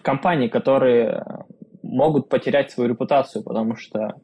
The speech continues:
их модели и компьютерного зрения, и Н Л П, например, российские, или не соблюдают закон, или ещё что-нибудь.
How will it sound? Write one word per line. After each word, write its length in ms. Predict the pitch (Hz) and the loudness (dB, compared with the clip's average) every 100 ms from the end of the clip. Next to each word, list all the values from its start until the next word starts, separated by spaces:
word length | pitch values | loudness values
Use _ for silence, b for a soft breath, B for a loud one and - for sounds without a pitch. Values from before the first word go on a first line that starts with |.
| _ | _
их 300 | - 123 - | -4 -4 -4
модели 560 | 104 107 190 160 113 - | -4 0 2 0 -4 -6
и 280 | - 123 117 - _ _ | 2 4 2 -2 _ _
компьютерного 480 | - 113 117 110 107 | -6 -2 -2 0 -2
зрения, 560 | 107 151 156 113 104 - - | 0 0 0 -2 -6 -10 -2
и 220 | 117 113 | 0 2
Н 140 | 104 | 0
Л 100 | 101 | -4
П, 380 | 104 160 175 - _ _ | -2 0 0 -4 _ _
например, 340 | - 123 170 | -4 -2 0
российские, 640 | 113 107 - 107 - - - - | -2 -4 -4 -12 -14 -20 -18 -4
или 200 | 127 131 | -2 0
не 120 | 110 | -2
соблюдают 500 | 104 - 113 113 113 | -4 -10 -6 -4 -6
закон, 340 | - - - - | -8 -14 -14 -6
или 140 | 147 | -2
ещё 200 | 117 - | -2 -6
что-нибудь. 280 | - - - | -16 -18 -20